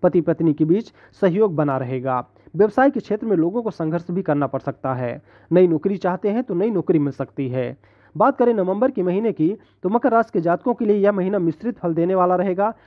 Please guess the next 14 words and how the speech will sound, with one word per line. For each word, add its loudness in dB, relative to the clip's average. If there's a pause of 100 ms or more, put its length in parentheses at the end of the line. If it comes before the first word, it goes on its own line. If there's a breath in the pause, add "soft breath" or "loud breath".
(120 soft breath)
आपकी 0 (100)
आय 4
अधिक 0
होगी। 0 (220 soft breath)
आपके 0
कार्य 2
संपूर्ण -2
रू-, -4
होने 2
में 0 (220 soft breath)
विलंब 4
हो -2
सकता -6
है। -6